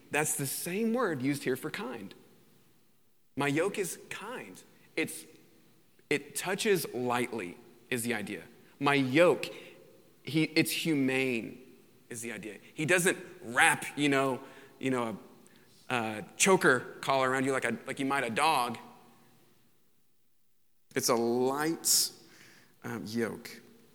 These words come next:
So I think that's what this is getting at is, um, you know, the opposite of it being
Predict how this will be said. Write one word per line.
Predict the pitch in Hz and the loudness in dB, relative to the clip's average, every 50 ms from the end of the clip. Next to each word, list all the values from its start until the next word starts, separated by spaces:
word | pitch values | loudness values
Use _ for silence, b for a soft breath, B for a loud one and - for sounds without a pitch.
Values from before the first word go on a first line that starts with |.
| - - - _ _ _ _ _ _ _ _ _ _ _ _ _ _ _ _ _ _ _ _ - - B B B B B B B | -20 -20 -20 _ _ _ _ _ _ _ _ _ _ _ _ _ _ _ _ _ _ _ _ -4 -4 B B B B B B B
So | - - 160 139 139 139 - - - - - - - - - | 0 6 6 8 8 6 2 -4 -12 -14 -16 -18 -18 -8 -2
I | - 131 | -2 0
think | - 175 175 | 2 4 2
that's | 156 - - | 2 2 4
what | 143 143 | 2 2
this | 120 120 127 | 4 2 0
is | 123 110 107 | -2 -2 -2
getting | 107 143 175 294 160 113 | 0 -2 0 0 0 0
at | 104 107 104 | 0 2 0
is, | 107 110 110 107 104 - - - 127 | 0 0 0 0 2 2 2 0 0
um, | 120 120 117 113 117 107 - - - - - - - - - - - - _ _ - | -2 -2 0 0 -2 -2 -4 -8 -16 -20 -20 -20 -20 -20 -20 -20 -20 -20 _ _ -8
you | - 139 | -4 -2
know, | 135 | -2
the | 117 - - | -2 -2 0
opposite | 135 135 165 233 - 165 143 - 131 120 | 0 0 0 0 -2 -2 -2 0 0 0
of | 123 117 | 0 0
it | 120 - 117 | -2 -4 -4
being | 135 131 135 131 131 127 127 120 | -4 -4 -2 -2 -4 -4 -6 -8